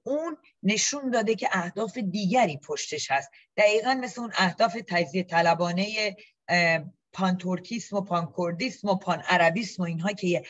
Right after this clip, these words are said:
اهداف دیگری است. بعد یه عده آدم رو مغزشویی می‌کنن میندازن جلو که وا، مثل وا اسلاما، وا ترکا، وا کردا، وا عربا را میندازن. اینا هم وا زنا، وا لزبینا، وا گی ها را میندازن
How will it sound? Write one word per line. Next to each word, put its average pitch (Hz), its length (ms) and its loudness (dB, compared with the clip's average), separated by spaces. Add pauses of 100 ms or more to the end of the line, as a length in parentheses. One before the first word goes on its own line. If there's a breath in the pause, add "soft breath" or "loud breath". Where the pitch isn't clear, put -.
(280 loud breath)
اهداف 233 680 2
دیگری 180 460 0
است. - 160 -12
بعد 190 240 2
یه 226 120 -4
عده 190 160 -2
آدم 180 340 2
رو 175 180 -2 (300 soft breath)
مغزشویی 196 480 2
می‌کنن 202 380 2
میندازن 185 500 4
جلو 180 300 0
که 185 180 -4
وا، 226 380 4
مثل 214 320 -10
وا 185 180 4
اسلاما، 190 880 -2 (280 soft breath)
وا 202 360 6
ترکا، 196 600 0
وا 190 420 4
کردا، 180 440 0
وا 180 300 2
عربا 190 480 2
را 294 180 0
میندازن. 220 520 -6 (300 soft breath)
اینا 269 200 2
هم 302 240 2
وا 233 220 6
زنا، 220 460 2
وا 220 300 4
لزبینا، 214 800 -2
وا 208 220 2
گی 202 260 -2
ها 214 160 2
را 156 260 0
میندازن 156 480 -4